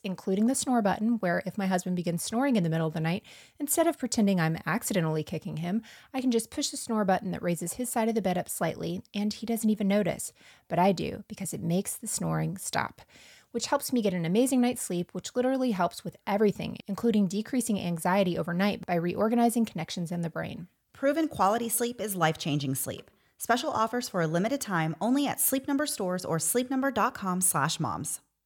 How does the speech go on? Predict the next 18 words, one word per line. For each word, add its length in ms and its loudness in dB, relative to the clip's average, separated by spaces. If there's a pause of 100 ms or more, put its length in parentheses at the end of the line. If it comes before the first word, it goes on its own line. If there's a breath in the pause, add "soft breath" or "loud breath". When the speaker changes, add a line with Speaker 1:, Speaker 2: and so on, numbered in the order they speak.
(120)
Speaker 1:
If 140 -4
you 80 6
have 140 2
kids 360 4
or 240 4
are 140 2
into 300 4
gaming 340 6
yourself, 580 4
you 140 -8
probably 340 2
hear 180 2
a 60 6
lot 220 6
about 300 2
noobs 480 4
and 180 -2
pros. 480 -2